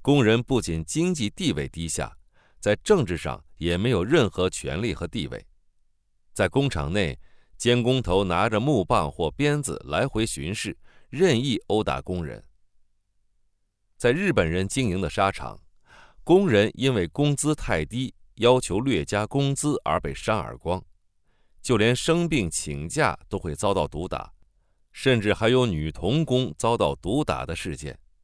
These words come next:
工人的恶劣遭遇不胜枚举。工人如何提高自己的待遇，如何获得更多的权利，罢工显然是比较常见的方式。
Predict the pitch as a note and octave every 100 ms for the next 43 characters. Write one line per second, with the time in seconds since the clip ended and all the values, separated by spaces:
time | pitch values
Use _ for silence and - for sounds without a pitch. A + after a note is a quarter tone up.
0 | _ _ _ _ - C#3 C#3 G#2 A2+ A2
1 | C#3 G#2+ G2+ E2+ A#2+ B2+ C3 D#2 - _
2 | - A#2+ D3+ A2+ C#2 D2+ G2 - G1+ -
3 | _ _ _ _ _ _ _ _ _ _
4 | _ _ _ _ _ - D#3+ G3 D#3 A#2
5 | A#2 F#2+ D#3+ E3+ A#2+ - A2+ A#2 C3 C3+
6 | E3 A2+ C#2 C#2 - D3+ D#2 A#1+ - _
7 | _ _ _ _ E2+ A2+ B2 F#2+ G#2 A2+
8 | F2+ D#2+ F#2+ - D3 F2 E2 C#3 F#2 -
9 | C2 B1 E2 C#3+ - _ _ _ _ _
10 | _ - A#2+ F#2 D2+ B2+ C#3+ - - _
11 | - - E2+ C#2+ E2+ G2 D2+ C2+ D2+ C2+
12 | F2 D#2 - D2 F#3+ C#3 A#2+ C2 - D2+
13 | D2+ - -